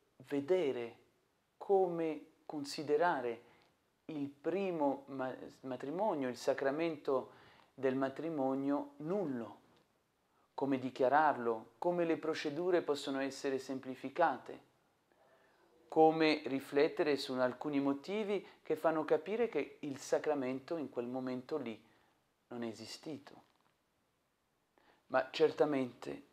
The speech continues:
non dobbiamo avere la misione di, visione di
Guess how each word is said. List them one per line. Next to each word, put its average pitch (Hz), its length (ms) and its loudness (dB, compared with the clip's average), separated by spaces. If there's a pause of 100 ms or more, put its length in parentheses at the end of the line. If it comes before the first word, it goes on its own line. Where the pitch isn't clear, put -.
(320)
non 170 180 4
dobbiamo 196 420 10
avere 180 300 10
la 160 80 8
misione 160 640 4
di, 139 180 -8
visione 151 600 0
di 135 320 0